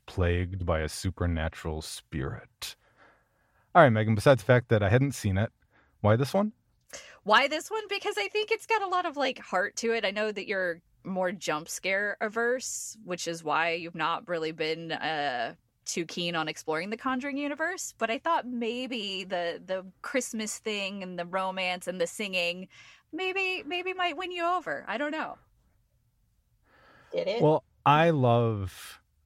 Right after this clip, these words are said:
Speaker 1: uh,
Speaker 2: He's
Speaker 1: so
Speaker 2: like,
Speaker 1: I love
Speaker 2: "No."
Speaker 1: Patrick Wilson and, uh, Vera Farmiga.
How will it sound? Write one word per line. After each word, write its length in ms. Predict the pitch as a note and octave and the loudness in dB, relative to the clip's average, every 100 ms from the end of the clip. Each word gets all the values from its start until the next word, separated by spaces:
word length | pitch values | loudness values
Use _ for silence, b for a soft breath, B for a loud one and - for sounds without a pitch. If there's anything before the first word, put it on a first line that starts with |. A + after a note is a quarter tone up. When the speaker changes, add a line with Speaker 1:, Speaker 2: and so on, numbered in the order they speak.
| _ _ - | _ _ -2
Speaker 1:
uh, 120 | C3+ - - A#2 B B B _ B B | -2 -2 -6 -6 B B B _ B B
Speaker 2:
He's 140 | D#4+ | 4
Speaker 1:
so 60 | - | 6
Speaker 2:
like, 60 | C#3+ | 8
Speaker 1:
I 60 | D#3+ | 8
love 220 | F3+ F3 | 8 6
Speaker 2:
"No." 120 | D#3+ | 6
Speaker 1:
Patrick 320 | C3 B2+ C3 | 4 4 4
Wilson 560 | A#2+ A#2 A2+ A#2+ A2+ A2+ | 6 8 10 8 8 4
and, 560 | - A#2 A2+ A2 G#2 F#2+ A2 | 6 6 8 6 4 2 2
uh, 400 | G2+ F#2 F2+ F2 | 4 4 2 -4
Vera 560 | - D#3 A#2+ G#2 A2+ A2 | -10 -10 -6 4 8 6
Farmiga. 680 | - G#2+ G2 G2 F2 C#2+ | 6 2 4 0 0 0